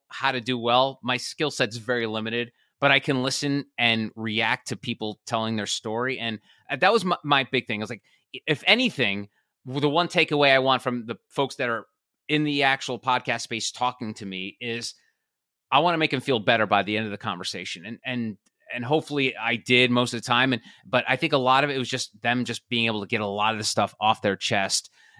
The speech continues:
and talking to someone who could understand and be empathetic to what they're going through. And at the same time, reached out the, across the aisle to other folks, whether it's competitors or people in, in disparate industries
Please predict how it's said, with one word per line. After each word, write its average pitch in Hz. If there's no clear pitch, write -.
and 104
talking 151
to 131
someone 123
who 131
could 120
understand 113
and 104
be 101
empathetic 110
to 107
what 101
they're 98
going 104
through. 95
And 208
at 226
the 214
same 220
time, 208
reached 160
out 170
the, 139
across 156
the 143
aisle 151
to 135
other 147
folks, 107
whether 120
it's 117
competitors 131
or 113
people 123
in, 113
in 117
disparate 120
industries 117